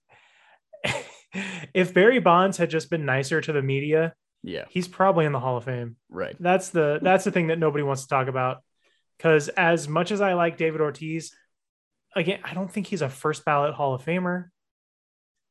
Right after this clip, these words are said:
Speaker 1: Not while some of these other guys that haven't gotten on haven't made it yet. Like, what are we doing? And all it, like, is A-Rod gonna get into the Hall of Fame then?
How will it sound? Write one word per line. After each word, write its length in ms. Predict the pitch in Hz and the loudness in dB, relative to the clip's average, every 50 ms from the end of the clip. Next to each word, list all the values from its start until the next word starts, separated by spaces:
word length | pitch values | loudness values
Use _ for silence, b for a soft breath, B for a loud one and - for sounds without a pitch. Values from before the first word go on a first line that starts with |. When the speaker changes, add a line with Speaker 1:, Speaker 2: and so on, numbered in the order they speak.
| _ _ _ _ - | _ _ _ _ -6
Speaker 1:
Not 300 | 160 156 160 165 175 175 | -2 0 0 2 2 2
while 180 | 175 170 170 160 | 2 2 2 2
some 140 | - 180 | 2 -2
of 80 | 165 165 | -2 -2
these 120 | 156 151 156 | -2 0 0
other 120 | 156 165 | 0 2
guys 260 | 156 160 151 151 135 | 2 2 2 0 0
that 100 | 135 139 | -2 -4
haven't 320 | 127 127 139 143 143 143 139 | -2 0 0 0 -2 -2 -2
gotten 320 | 139 139 139 147 151 135 | 0 0 0 0 0 -2
on 540 | 131 135 147 151 147 135 127 127 131 139 - _ _ | 0 0 0 0 -2 -4 -4 -6 -8 -12 -16 _ _
haven't 440 | - - - 147 143 139 139 147 160 | -12 -6 -2 -2 -2 -2 -4 -6 -6
made 220 | 143 139 151 170 165 | -6 -4 -4 -4 -4
it 160 | 160 - - | -6 -8 -6
yet. 340 | 143 127 131 143 160 - _ _ _ _ _ _ _ _ _ _ _ _ _ _ _ _ _ _ _ _ _ _ _ - | -4 -4 -2 -4 -4 -8 _ _ _ _ _ _ _ _ _ _ _ _ _ _ _ _ _ _ _ _ _ _ _ -14
Like, 140 | 143 131 135 | -12 -6 -2
what 160 | 156 165 180 | -2 0 0
are 60 | 185 | -2
we 180 | 170 165 170 143 | -4 -4 -6 -6
doing? 500 | 151 156 170 214 233 175 120 117 117 117 _ _ _ _ _ _ _ _ _ _ _ _ _ - | -4 -4 -4 -4 -4 -4 -6 -8 -12 -16 _ _ _ _ _ _ _ _ _ _ _ _ _ -2
And 120 | 170 165 | 0 2
all 180 | 185 208 220 226 | 4 4 4 2
it, 100 | 202 190 | 2 0
like, 340 | 202 180 170 175 175 - _ _ _ _ _ _ _ _ _ _ _ _ _ _ - | 0 0 0 -2 -6 -18 _ _ _ _ _ _ _ _ _ _ _ _ _ _ -2
is 160 | 202 180 165 | -2 -2 0
A-Rod 460 | 196 196 151 151 165 180 180 190 190 190 | 2 2 2 4 4 4 4 4 4 2
gonna 160 | 208 208 202 | 0 0 0
get 140 | 190 202 202 | 0 0 0
into 120 | 208 202 | 0 -2
the 120 | 208 196 | -2 -2
Hall 180 | 160 185 202 202 | 0 0 -2 -2
of 80 | 196 185 | -2 -4
Fame 240 | 202 208 208 208 | -4 -4 -2 -2
then? 300 | 208 214 220 226 226 214 | -2 -2 -2 -4 -6 -10